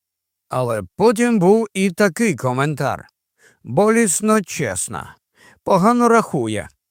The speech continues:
Пишається власним почуттям гумору, хоча воно у неї абсолютно відсутнє. Дотримується дієти,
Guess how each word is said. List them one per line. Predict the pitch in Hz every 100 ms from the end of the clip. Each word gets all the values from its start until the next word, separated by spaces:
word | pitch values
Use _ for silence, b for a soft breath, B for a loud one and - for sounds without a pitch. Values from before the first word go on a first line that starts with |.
| _ -
Пишається | 135 123 196 240 233 - 220 220
власним | 160 147 202 - 226 208
почуттям | 190 175 170 151 196 170
гумору, | 127 196 226 226 226 b b
хоча | - 214 196 214 202
воно | 202 196 190
у | 190
неї | 185 175
абсолютно | 165 - 156 135 165 165
відсутнє. | 156 160 - 143 104 95 - _ _ _ b b
Дотримується | - 165 175 180 185 156 139 131 - 139
дієти, | 127 143 170 233 - 101